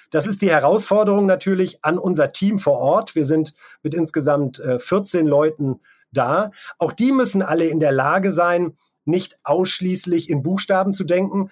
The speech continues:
sondern eben auch in bewegten Bildern. Denn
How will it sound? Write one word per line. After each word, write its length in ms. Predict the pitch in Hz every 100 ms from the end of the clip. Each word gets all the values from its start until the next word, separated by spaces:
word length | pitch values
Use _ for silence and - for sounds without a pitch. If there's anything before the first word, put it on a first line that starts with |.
| -
sondern 320 | - 156 170 165
eben 300 | 180 170 180
auch 200 | 165 170
in 120 | 160
bewegten 420 | 156 170 - 156
Bildern. 400 | 165 214 135 104
Denn 320 | 113 135 123